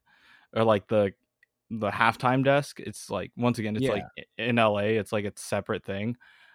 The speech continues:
Speaker 1: Um,
Speaker 2: Yeah.
Speaker 1: I kinda had a feeling that it was gonna be kinda like that, but at the same time,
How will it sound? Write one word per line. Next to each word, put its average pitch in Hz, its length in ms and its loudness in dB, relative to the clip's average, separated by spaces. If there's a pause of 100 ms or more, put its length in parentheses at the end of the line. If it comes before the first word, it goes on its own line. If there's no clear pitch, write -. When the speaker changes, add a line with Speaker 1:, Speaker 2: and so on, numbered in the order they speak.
(100)
Speaker 1:
Um, 101 240 -2
Speaker 2:
Yeah. 151 120 2
Speaker 1:
I 131 40 4
kinda 156 420 6
had 131 280 8
a 113 60 8
feeling 120 640 0
that 139 120 4
it 143 60 0
was 147 160 -2
gonna 147 180 0
be 143 140 0
kinda 143 280 0
like 143 240 -2
that, 151 280 -2 (540)
but 104 440 2
at 113 160 -6
the 120 100 -2
same 113 300 0
time, 113 580 0